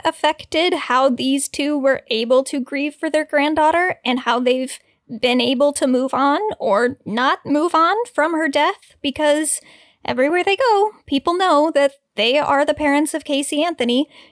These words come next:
And like I said, for some people, that really affects the amount of sympathy they are able to give them. There's an assumption that someone who raises a monster must also be a monster.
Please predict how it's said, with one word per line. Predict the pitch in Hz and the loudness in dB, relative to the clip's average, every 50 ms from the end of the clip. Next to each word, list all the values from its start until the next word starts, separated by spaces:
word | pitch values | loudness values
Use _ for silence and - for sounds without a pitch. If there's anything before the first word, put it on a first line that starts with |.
| _ - | _ -4
And | 320 311 | -2 0
like | 339 415 403 440 | 2 2 2 2
I | 427 381 | 0 0
said, | - - 311 277 233 - - - _ _ _ _ _ _ _ - | 2 2 2 2 2 0 -2 -6 _ _ _ _ _ _ _ -4
for | 330 330 320 | -4 -2 -2
some | - - 381 453 480 - | 0 0 0 0 -2 -2
people, | - 330 330 320 - 320 302 311 311 311 302 - _ | -2 -2 -2 0 2 2 2 4 2 2 -2 -4 _
that | - 254 262 277 294 294 - - - 294 | -2 0 2 2 2 0 -2 -8 -10 -6
really | 311 311 302 311 302 | -4 -4 -2 0 -2
affects | 302 294 - 302 302 302 - - | -2 -2 -2 -2 -4 -4 -4 -6
the | - - 285 285 285 | -4 -2 0 2 2
amount | 269 262 254 254 277 277 | 2 2 2 2 0 0
of | 302 269 - | -2 -4 -2
sympathy | - - 269 277 - 311 302 - 302 294 294 302 294 - | -2 0 0 0 0 -2 -4 -4 -2 -2 -2 -2 -4 -2
they | - 240 240 240 | 0 0 2 2
are | 247 254 262 - | 2 2 0 0
able | - - 240 233 - 262 254 262 | 0 -2 -2 0 0 0 0 0
to | - - 277 233 | -2 -6 -8 -6
give | 220 - 190 214 - - | -4 -4 -4 -4 -4 -2
them. | - 269 285 302 330 359 359 _ _ _ _ _ _ _ _ _ _ _ - | -2 0 0 0 0 -2 -6 _ _ _ _ _ _ _ _ _ _ _ 0
There's | 269 277 277 294 285 | 2 2 2 2 2
an | 285 285 | 2 2
assumption | 330 330 - 302 302 349 - - 339 311 311 | 2 2 2 0 0 0 0 0 0 2 2
that | 320 302 302 - | 2 2 2 0
someone | - 277 277 294 294 302 | 0 2 2 4 4 4
who | 294 311 294 | 4 2 2
raises | 254 262 262 269 285 - 311 - | 2 2 2 0 0 -2 -2 -2
a | 339 | 0
monster | 311 285 285 285 302 294 - - 311 302 311 302 311 302 - _ - | 2 2 2 2 0 -2 -2 0 0 2 2 2 0 -2 -4 _ -8
must | 220 226 233 233 240 269 277 - - - - - | -4 -2 0 0 0 0 0 -2 -4 -6 -4 -2
also | - - 254 254 269 - - 330 302 311 320 320 _ _ | 0 0 2 2 0 0 0 0 0 0 0 -2 _ _
be | - 285 285 294 311 302 | -2 0 0 0 0 0
a | - 294 | 0 0
monster. | 302 294 302 311 330 320 - - - 381 392 | 2 2 2 2 0 -2 -4 -6 -4 -2 0